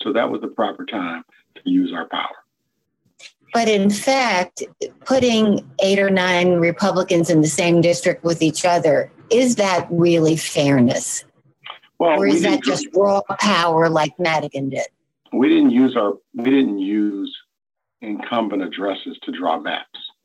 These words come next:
Speaker 1: In fact, the first map that we put out had more incumbents, uh, going against each other.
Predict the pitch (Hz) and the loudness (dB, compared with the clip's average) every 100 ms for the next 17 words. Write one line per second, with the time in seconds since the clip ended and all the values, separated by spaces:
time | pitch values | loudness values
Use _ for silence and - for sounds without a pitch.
0 | _ _ - - - 139 127 - - _ | _ _ -6 -4 -2 -2 -2 -4 -12 _
1 | _ _ _ - 101 - - 156 147 - | _ _ _ -10 -8 -8 -2 0 -2 -4
2 | 87 87 85 85 82 82 - 87 87 90 | -4 -6 -10 -14 -12 -14 -12 -8 -8 -8
3 | - 120 95 104 135 139 - - - 78 | -10 -10 -6 -2 0 0 -6 -14 -14 -14
4 | - - - - _ 95 87 85 - - | -16 -20 -20 -20 _ -8 -6 -8 -12 -12
5 | - 80 78 82 - - - - - - | -12 -14 -14 -14 -16 -16 -14 -10 -10 -14